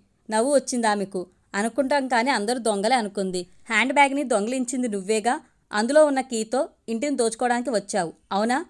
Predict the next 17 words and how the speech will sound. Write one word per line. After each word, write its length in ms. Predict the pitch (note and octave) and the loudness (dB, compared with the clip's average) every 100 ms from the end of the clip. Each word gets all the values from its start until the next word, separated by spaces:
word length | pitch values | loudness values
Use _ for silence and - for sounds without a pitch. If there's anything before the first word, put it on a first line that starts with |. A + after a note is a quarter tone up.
| _ F#3 G#3 | _ -4 -2
గద్దించింది 520 | G3 C#4 C4+ B3 C#4 | 0 -2 -2 -4 -2
ఏసీపీ. 580 | A3 G3+ G#3+ G3 F#3 F3+ _ _ _ | -2 -2 -4 -6 -8 -10 _ _ _
"నేను 200 | A#3 B3+ | -4 -2
కాదు," 340 | C#4+ B3+ G3+ F#3+ _ - | 2 2 0 -4 _ -6
అంది 180 | A3 C4+ | -2 -2
ఝాన్సీ 380 | A3 G#3+ A3+ D4 | 0 0 -2 -4
కంగారుగా. 640 | A#3 G3+ A3+ G3+ F#3 F#3 _ _ _ C4+ | -4 0 0 0 -2 -6 _ _ _ 0
తను 100 | C#4 | 2
ఓ 120 | A#3+ | 0
సేల్స్ 420 | A#3 A#3 B3+ A#3+ | 0 -2 -2 0
గర్ల్‌నని, 460 | C4+ B3 A3+ G#3+ A3 _ _ | 0 2 0 -2 -6 _ _
ఎవరో 260 | A3 G#3+ C#4+ | 0 2 4
అమ్మాయిలు 420 | C4 A3+ B3+ A#3+ | 2 2 0 2
ఆ 100 | C#4+ | 0
ఫ్లాట్ 300 | B3 A3+ - | 0 -2 -2
తాళం 240 | - B3 B3+ | 0 0 0
పగలగొడుతుంటే 760 | A3 G3 A3+ A#3 A3 G#3+ G3+ | -2 -2 -2 -4 -4 -6 -4